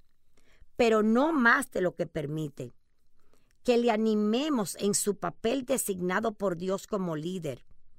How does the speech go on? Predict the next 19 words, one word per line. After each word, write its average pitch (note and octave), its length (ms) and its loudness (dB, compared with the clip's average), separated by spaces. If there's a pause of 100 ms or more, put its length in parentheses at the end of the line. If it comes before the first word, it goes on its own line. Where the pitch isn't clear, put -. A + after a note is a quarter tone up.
(340)
que B3 140 4
podamos D4+ 580 2
permitir A3+ 960 0 (300)
la G3 240 0
paz A#3+ 400 0
espiritual G3 800 -2
en D#3+ 120 -4
el D3+ 140 -6
hogar. C#3+ 380 -6 (640)
Si - 280 -2
tienes C4 560 -2
niños, G3+ 580 -2 (260)
debes G#3+ 540 -2
aceptar F#3 800 -2 (320)
la G3+ 220 2
responsabilidad G#3 1500 -2
con F3 160 -4
tu F3 140 -6
marido, D3+ 540 -8